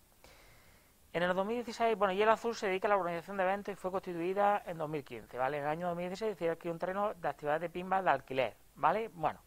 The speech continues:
ese dato que te pone ahí, como se dedica al alquiler, ¿vale? Se dedica a organizar eventos, ¿vale?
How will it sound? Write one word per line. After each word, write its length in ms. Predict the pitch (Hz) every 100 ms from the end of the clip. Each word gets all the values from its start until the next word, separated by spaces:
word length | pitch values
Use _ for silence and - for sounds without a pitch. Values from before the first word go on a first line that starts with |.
| - - - - - - -
ese 280 | 233 -
dato 260 | 269 262 247
que 100 | 233
te 120 | 202
pone 220 | 180 196
ahí, 320 | 180 208 208 208
como 180 | 156 147
se 120 | -
dedica 280 | 151 214 233
al 40 |
alquiler, 540 | 220 196 180 190 202 214 -
¿vale? 180 | - 151
Se 140 | 160 131
dedica 520 | 156 175 165 156 143
a 20 |
organizar 420 | 143 143 131 170
eventos, 420 | 160 180 175 175 175
¿vale? 300 | 156 175